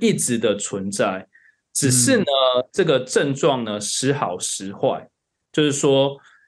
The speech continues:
Speaker 1: 有时候它这个没有特别的情形发生之后，它的状况会非常好。但是这表示它好了吗？其实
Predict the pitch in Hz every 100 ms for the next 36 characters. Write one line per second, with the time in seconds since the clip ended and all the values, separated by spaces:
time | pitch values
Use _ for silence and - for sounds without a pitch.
0 | _ - 139 123 165 185 247 143 139 -
1 | 175 175 175 175 160 165 127 143 160 123
2 | - 202 147 117 107 107 104 101 - -
3 | 131 156 120 120 120 117 123 127 117 131
4 | 110 139 117 123 110 - - _ _ -
5 | 117 113 110 110 87 - _ _ _ -
6 | 214 214 220 226 139 127 - 180 185 -
7 | 107 107 107 107 107 110 _ _ _ _
8 | _ _ _ _ - - - 151 165 -
9 | 120 117 117